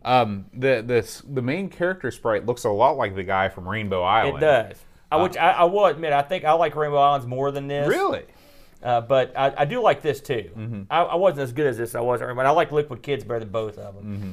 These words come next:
Speaker 2: No one ever talks about Liquid Kids, and I've been wanting to cover it sometime because the Amiga got a, an un-, I think it was an unreleased port. Uh, but it, it's, it, uh, Liquid Kids is sort of like if you took, uh, Rainbow, uh, Island and this and, like,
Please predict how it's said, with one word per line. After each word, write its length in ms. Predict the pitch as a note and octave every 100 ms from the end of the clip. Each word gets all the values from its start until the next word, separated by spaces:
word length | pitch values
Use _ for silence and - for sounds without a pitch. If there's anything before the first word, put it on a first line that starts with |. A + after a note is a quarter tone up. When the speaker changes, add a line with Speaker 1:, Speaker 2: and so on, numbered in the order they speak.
| G2+
Speaker 2:
No 140 | F#3+
one 160 | C#4 G#3+
ever 140 | F#3+
talks 360 | E3+ D#3 E3 E3+
about 180 | E3 D3+
Liquid 300 | D#3 D#3+ -
Kids, 240 | E3 D#3
and 80 | C3+
I've 100 | D3+
been 140 | E3
wanting 180 | C#3+ A#2
to 60 | -
cover 220 | C#3 C#3
it 80 | -
sometime 480 | C#3+ C3+ C#3+ C#3+ C#3+ - - - -
because 220 | - D3 C3+
the 80 | C#3+
Amiga 420 | C#3+ F3 E3 C3
got 160 | C3+ B2+
a, 200 | A#2+ -
an 100 | C3+
un-, 160 | C3+ D3
I 40 |
think 100 | D3
it 20 | E3+
was 100 | B2
an 60 |
unreleased 600 | B2+ C#3+ C3 B2 C#3+ C3+ -
port. 400 | C3+ C3+ C#3+ - - _ - - -
Uh, 160 | B2
but 160 | B2 C3+
it, 80 | B2+
it's, 280 | D3 - -
it, 420 | - D3+ D#3 - -
uh, 80 | D#3
Liquid 420 | E3+ F3 G3 F#3
Kids 220 | - E3+
is 60 | B2+
sort 160 | - F#3+
of 80 | D3
like 220 | C3+ C3
if 80 | B2
you 80 |
took, 340 | C#3 D#3+ D3 - _ -
uh, 180 | B2 A#2+
Rainbow, 460 | B2+ C#3+ C#3+ C#3 C3+
uh, 160 | C3+ A#2+
Island 580 | C3 B2+ C3 C#3 C3+
and 100 | A#2+
this 260 | B2+ C#3+ C#3+
and, 80 | C3+
like, 280 | C3 B2